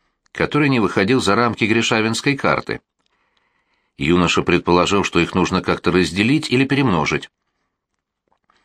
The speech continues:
Палочкой на земле выписал цифры координат, вычёркивал одинаковые цифры,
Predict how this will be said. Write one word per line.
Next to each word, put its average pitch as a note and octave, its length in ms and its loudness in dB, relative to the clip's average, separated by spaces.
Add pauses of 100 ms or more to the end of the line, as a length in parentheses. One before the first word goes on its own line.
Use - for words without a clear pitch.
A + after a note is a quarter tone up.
(280)
Палочкой F#2 560 0
на D#2 140 0
земле D#2+ 500 2 (340)
выписал G#2+ 480 0
цифры A2+ 380 0
координат, A#2 640 0 (1000)
вычёркивал G#2+ 720 2
одинаковые F2+ 640 2
цифры, D3+ 520 -2